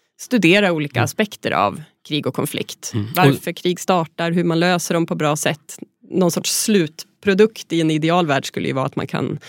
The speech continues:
Speaker 1: hindra konflikter från att bryta ut eller lösa de konflikter som finns.
Speaker 2: Slutmålet måste vara att lägga ner den här sidan som man inte behöver räkna döda i
Speaker 1: Ja,
Speaker 2: krig,
Speaker 1: men precis.
Speaker 2: skulle jag tänka mig.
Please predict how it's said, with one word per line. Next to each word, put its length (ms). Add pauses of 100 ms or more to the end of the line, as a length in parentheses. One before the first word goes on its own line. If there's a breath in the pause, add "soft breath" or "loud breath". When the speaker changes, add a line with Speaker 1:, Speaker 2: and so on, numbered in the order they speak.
(300 loud breath)
Speaker 1:
hindra 460
konflikter 440
från 140
att 80
bryta 320
ut 320
eller 140
lösa 360
de 120
konflikter 400
som 140
finns. 440 (180)
Speaker 2:
Slutmålet 480
måste 180
vara 80
att 60
lägga 200
ner 120
den 100
här 60
sidan 300
som 100
man 40
inte 80
behöver 220
räkna 240
döda 240
i 80
Speaker 1:
Ja, 60
Speaker 2:
krig, 120
Speaker 1:
men 140
precis. 320
Speaker 2:
skulle 140
jag 140
tänka 340
mig. 220